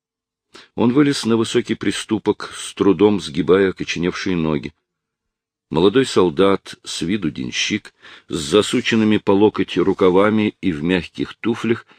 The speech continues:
провел Андрея длинной чередою коридоров и лесенок в тихие сумрачные залы, завешенные оружием, картинами и рыцарским снаряжением. Потом постучал в низкую дверь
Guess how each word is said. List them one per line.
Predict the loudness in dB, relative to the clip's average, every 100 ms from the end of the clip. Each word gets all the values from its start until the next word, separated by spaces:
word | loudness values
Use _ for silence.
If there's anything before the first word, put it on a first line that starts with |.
| _ _ _
провел | 4 6 6 4
Андрея | 4 6 6
длинной | 6 2 2 2 0
чередою | 0 0 2 6 6 4
коридоров | 2 2 4 4 4 0
и |
лесенок | 2 2 2 -2 -4 -8 _ _ _
в | -16 -4
тихие | -4 -2 -2 -2
сумрачные | -2 -2 -2 -4 -4 -2 -2
залы, | 0 0 0 -2
завешенные | 2 2 2 0 -6 -6
оружием, | -4 -4 -4 -4 -8 -8
картинами | -8 -8 -4 -4 -2 -4 -8 _ _ _
и | 0
рыцарским | 2 2 0 -4 -6 -8 -8
снаряжением. | -8 -6 -6 -6 -8 -8 -10 -14 _ -20 -4
Потом | 0 4 4
постучал | 2 0 0 4 2
в | 4
низкую | 0 0 -2 0 0
дверь | 2 0 0